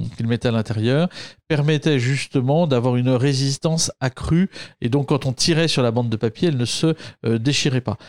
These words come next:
Ce qui est intéressant avec leur sujet, c'est que, un, en fait, on ne traite pas, euh, on, ça permet de supprimer l'ensemble, euh, des, euh, comment ça s'appelle, des films plastiques qui entoureraient les,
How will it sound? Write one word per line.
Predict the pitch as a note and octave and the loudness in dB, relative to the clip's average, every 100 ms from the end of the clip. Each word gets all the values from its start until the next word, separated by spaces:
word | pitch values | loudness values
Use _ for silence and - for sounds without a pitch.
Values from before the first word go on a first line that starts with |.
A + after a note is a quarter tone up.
| - | -16
Ce | - | -8
qui | - | -4
est | C3+ | 0
intéressant | F3+ D#3+ E3 D#3+ - D#3 | 0 2 2 2 2 2
avec | C3 A#2+ | 2 0
leur | A#2+ | -4
sujet, | - B2+ E3+ | -4 0 0
c'est | F3 C#3 | 2 -2
que, | - _ | -4 _
un, | E3+ E3 D3+ | 0 0 0
en | - | -4
fait, | A#2+ C3+ B2 - | -2 -2 -2 -2
on | B2+ | -2
ne | B2 | -2
traite | - D#3+ D3 | -2 -4 -2
pas, | - D3+ C3+ - - - | -2 -2 -2 -10 -16 -4
euh, | A2+ | -2
on, | A#2 B2 | -2 -2
ça | - | -2
permet | B2+ D3 D3 C#3+ | 0 0 2 0
de | A#2 A#2+ | 0 -2
supprimer | - - D#3+ - D#3+ E3 | 0 0 0 0 2 2
l'ensemble, | C#3 C#3+ - D#3+ C3+ A2+ - - - | 2 0 0 0 0 -2 -6 -12 -4
euh, | A#2 | -4
des, | G#2+ A#2+ A#2+ | 0 2 4
euh, | A2+ G#2+ G#2+ G#2+ A2+ A#2+ A#2 A#2+ - | 4 4 2 0 -2 -6 -8 -14 -6
comment | B2 | -4
ça | C3 | -2
s'appelle, | B2 B2 | -2 -2
des | A#2 | -2
films | - F3+ E3+ | 0 2 2
plastiques | D#3 D3 - D#3+ | 0 -2 -2 -4
qui | - | -2
entoureraient | B2+ - A#2 A#2+ B2+ B2+ C#3 C#3 | -2 0 -2 -2 0 2 2 2
les, | A#2+ | 0